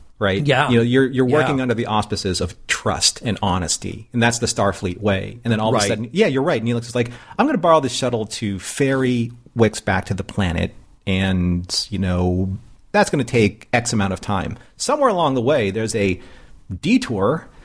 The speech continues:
Speaker 1: that <laughs> goes over here, and that's not in the logs for some reason when they download, like, the shuttle's navigational logs and
Speaker 2: Yeah.
Speaker 1: they pick up something. You know, so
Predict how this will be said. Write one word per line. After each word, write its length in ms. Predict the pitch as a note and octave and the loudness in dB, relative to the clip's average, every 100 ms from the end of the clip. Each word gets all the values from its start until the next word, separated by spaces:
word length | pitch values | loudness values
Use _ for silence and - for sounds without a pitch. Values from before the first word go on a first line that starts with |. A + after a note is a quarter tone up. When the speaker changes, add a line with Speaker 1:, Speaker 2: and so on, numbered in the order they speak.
| - - - | -20 -8 0
Speaker 1:
that 240 | A2+ A2+ | 0 2
<laughs> 80 | A#2+ | 0
goes 300 | A2+ A2 - | 2 0 2
over 260 | - A#2 | 2 2
here, 600 | G2+ C4 C4 C3 A2+ D3+ - - - | 0 2 4 4 2 0 -6 -20 -8
and 520 | A#2 A2 A2 G#2+ F#2+ F#2 | -2 0 2 0 0 2
that's 260 | B2 D3+ | 0 0
not 180 | B2+ F#2+ | -2 -2
in 120 | F#2 | -2
the 60 | F2+ | -4
logs 360 | F2 G#2+ A#2 | -4 -4 -4
for 120 | - A#2+ | -4 -4
some 260 | B2+ A2+ | -4 -2
reason 340 | A2 A#2 D#3+ B2 | -2 -4 -6 -6
when 100 | G2 | -6
they 80 | |
download, 560 | F2 G#2 G#2 G2 G2 G#2 | -6 -4 -4 -6 -8 -6
like, 160 | G2 - | -6 -4
the 80 | |
shuttle's 840 | F#2 - G#2+ G2 G2 F#2+ - - - - | -4 -2 -2 -2 -4 -4 -2 -2 -6 -6
navigational 680 | G#2 G2+ F#2+ G#2 G#2 G#2+ G#2 | -2 -2 0 0 0 -2 -2
logs 420 | A#2 A#2+ B2 B2+ | -2 -2 -2 -4
and 100 | - | -2
Speaker 2:
Yeah. 220 | A#2 F#2+ - - - - - | 0 0 -4 -12 -20 -16 -6
Speaker 1:
they 100 | G2+ | -4
pick 200 | - A#2+ | -2 -2
up 120 | A#2+ | -2
something. 420 | - A2 A2 A2+ | 0 -2 -2 -4
You 60 | D#3+ | 0
know, 180 | F3+ E3+ | 2 2
so 480 | - F#3+ F3+ F3 | 2 2 4 2